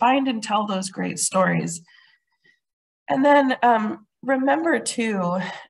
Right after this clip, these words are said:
to look for cultural add instead of cultural fit. So, so often, um, you know, being in H R for twenty plus years, um, cultural fit is really a way,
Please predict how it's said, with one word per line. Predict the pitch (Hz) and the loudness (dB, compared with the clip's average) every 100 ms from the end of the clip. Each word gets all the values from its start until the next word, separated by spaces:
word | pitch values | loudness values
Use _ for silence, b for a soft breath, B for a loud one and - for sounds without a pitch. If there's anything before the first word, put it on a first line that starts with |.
| _ | _
to | - 254 233 220 214 - | -6 -2 -2 -2 -4 -6
look | 214 240 339 - | -4 0 0 -2
for | - - 247 247 240 226 | -14 -6 -2 0 -2 -6
cultural | - 269 262 269 254 240 208 - - | -8 -4 -4 -4 -6 -4 -6 -8 -4
add | 190 185 - - 190 190 _ _ - | -2 -2 -4 -4 -6 -12 _ _ -10
instead | 196 190 - 214 220 | -6 -6 -4 -4 -4
of | 220 | -6
cultural | - - 196 - 214 185 180 | -8 -4 -4 -4 0 0 0
fit. | - - - - - - B B B | -8 -8 -8 -8 -14 -16 B B B
So, | B - 233 226 226 | B -2 0 0 -2
so | 226 370 - | -4 -4 2
often, | 247 254 233 208 202 196 - | 2 2 0 -2 -2 -8 -4
um, | 202 196 202 202 | -4 -2 -4 -8
you | 220 | -8
know, | 202 190 | -4 -4
being | 196 226 | -4 -8
in | 226 214 | -6 -6
H | 190 190 | -6 -2
R | 180 190 | -2 -2
for | 185 180 175 - - | -4 -4 -4 -8 -10
twenty | - 226 202 214 | -6 -4 -4 -2
plus | 185 190 - | -2 -2 -4
years, | 185 185 180 175 - B B B B | -2 0 -2 -4 -10 B B B B
um, | - 202 196 190 - | 2 2 2 -2 -6
cultural | - 269 269 277 247 220 214 | -4 -2 -2 -2 -2 -2 -4
fit | - - 190 196 - _ | -10 -8 -6 -6 -12 _
is | 190 190 196 | -6 -4 -4
really | 196 202 202 202 - | -2 0 0 0 -2
a | 185 | -4
way, | 185 190 190 180 180 | -2 -2 0 -2 -4